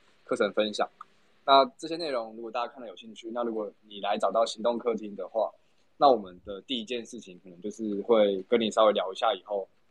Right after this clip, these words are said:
呃，第一件事情会帮你办一个线上的小型分享会。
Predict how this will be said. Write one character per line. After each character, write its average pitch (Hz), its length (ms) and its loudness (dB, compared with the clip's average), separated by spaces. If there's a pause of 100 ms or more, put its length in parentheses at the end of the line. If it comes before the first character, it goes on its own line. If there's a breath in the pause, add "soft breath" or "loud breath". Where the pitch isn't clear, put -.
(160)
呃， 98 80 -18
第 127 120 -6
一 120 40 -4
件 127 100 2
事 139 80 -2
情 120 100 -4
会 107 40 0
帮 113 120 2
你 98 60 -10
办 113 160 -4
一 - 20 -10
个 98 220 -6
线 117 260 -4
上 107 220 -4
的 95 140 -6
小 95 160 -2
型 95 240 -12
分 117 120 -4
享 113 220 -2
会。 120 160 0